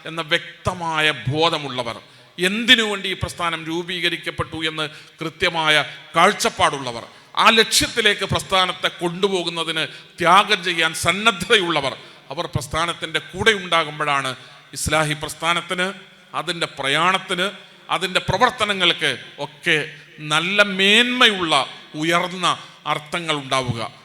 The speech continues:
ആ രൂപത്തിലുള്ള ഒരു, ഒരു പ്രസ്ഥാന പ്രവർത്തനത്തിന് ഈ പ്രാസ്ഥാനിക സമ്മേളനം, ഈ മഹത്തായ സ്ഥാപനത്തിൻ്റെ ഈ ഒരു സെഷൻ കാരണമായി തീരട്ടെ എന്നാഗ്രഹിച്ചുകൊണ്ട് അള്ളാഹുവിനോട് ആത്മാർത്ഥമായി പ്രാർത്ഥിച്ചുകൊണ്ട് ഞാൻ അവസാനിപ്പിക്കുന്നു.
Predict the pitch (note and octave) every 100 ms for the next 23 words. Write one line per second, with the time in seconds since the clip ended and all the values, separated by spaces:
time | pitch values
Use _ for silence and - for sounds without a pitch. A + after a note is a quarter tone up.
0 | - D3 E3 F3 F3 F3 E3 D#3 D3 C3+
1 | - - - - E3 D#3+ D#3+ D#3 - -
2 | F#3+ G#3+ F3 E3+ D#3+ D#3+ D3+ D3+ C#3 B2
3 | B2 - - C#3 D3+ D3 D3 D#3+ - D#3+
4 | D#3 D3 - D3+ E3 F3 F3+ F#3 - -
5 | - - D#3+ E3 D#3+ D#3 G3 F#3+ F3+ D#3+
6 | E3 D#3+ F3 E3+ - D#3 D3+ D3+ D3 D3
7 | C#3+ D3+ C3 - - - D3+ F3+ F#3+ F3+
8 | E3 D#3 D#3 D3 C3+ C#3+ - - - D3
9 | D3 E3+ E3+ F3 - E3 D3+ C#3 B2+ -
10 | - - D#3+ F3 D#3+ D#3+ D3+ D3 D3+ D3
11 | D3 C#3+ C#3 C#3 C#3 E3 F3 F3+ F3 D3+
12 | C#3 B2+ - - - C#3 C#3+ D3+ E3 E3+
13 | D#3+ E3 F3